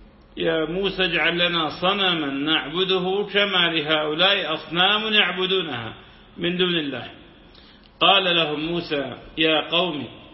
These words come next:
إنكم قوم تجهلون ما يجب لله من تعظيم وتوحيد، وما لا يليق به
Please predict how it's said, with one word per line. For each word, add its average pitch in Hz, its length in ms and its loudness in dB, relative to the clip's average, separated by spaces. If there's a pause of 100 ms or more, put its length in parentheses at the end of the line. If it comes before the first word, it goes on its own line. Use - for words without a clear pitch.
إنكم 160 760 0
قوم 175 580 0 (600)
تجهلون 190 680 2
ما 202 400 0 (140)
يجب 180 500 2
لله 170 580 2
من 160 320 -4
تعظيم 175 760 0
وتوحيد، 120 440 -6 (880)
وما 165 340 0
لا 180 200 4
يليق 170 380 2
به 156 520 0